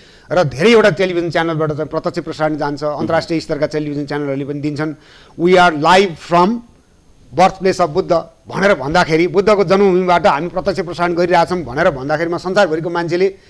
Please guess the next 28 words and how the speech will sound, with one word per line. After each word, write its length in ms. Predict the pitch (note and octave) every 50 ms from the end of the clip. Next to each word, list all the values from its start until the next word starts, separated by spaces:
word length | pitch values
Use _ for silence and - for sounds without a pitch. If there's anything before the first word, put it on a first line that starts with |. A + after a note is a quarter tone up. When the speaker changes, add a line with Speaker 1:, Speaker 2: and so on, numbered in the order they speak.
| - - -
Speaker 1:
त्यहाँ 140 | - F3 D3+
नेपाल 400 | D#3 F#3 E3+ F3+ G3 G3+ G3 F#3+
भन्ने 220 | D#3 D3 E3 F#3
पनि 200 | F3+ - F#3 F#3+
पढ्छन्, 360 | F#3+ - F3+ F3+ - G#3+ A3 F#3+
बुद्धको 260 | E3 F#3+ F3+ G#3 G3+
Speaker 2:
त्यो 80 | D#3+
भन्नु 140 | D3+ D3+ E3+
र 40 | G3
Speaker 1:
जन्मभूमि 80 | G#3+ F#3+
Speaker 2:
हामी 180 | D#3+ D#3+ E3+
त्यसको 460 | D#3+ - - E3+ - - F3 E3 D3 A#2+ - - - _ _ _ _ _ -
Speaker 1:
काठमाडौँमा 360 | A#3+ A#3+ A#3+ B3+ B3 B3 B3+
Speaker 2:
अवसरमा 160 | B3+ A#3+ A#3
Speaker 1:
गएका 160 | A#3 A#3 G#3+ F#3
छौँ 80 | A#3+
Speaker 2:
काठमाडौँमा 300 | A#3 F#3+ G3+ G3 F#3 F#3+
गरिरहेछौँ 340 | F3 D#3+ E3+ D#3+ - E3+ D3+
भन्नु 160 | A#2 D3 F#3+
त 0 |
Speaker 1:
भन्दाखेरिमा 420 | G3 F3+ G3+ F#3 F3+ F3 F3 E3+ D#3
चाहिँ 240 | C3+ D#3+ F#3+ A3 -
Speaker 2:
आकाश 260 | - - D3+ D3+ D3+ -
जमिनको 240 | C3+ B2+ B2+ B2 A#2
फरक। 60 | F3+
Speaker 1:
एकदमै 300 | E3+ B2+ B2+ D3 C#3+ C3
फरक 240 | - A2 F#2 F#2 -
छ। 80 | -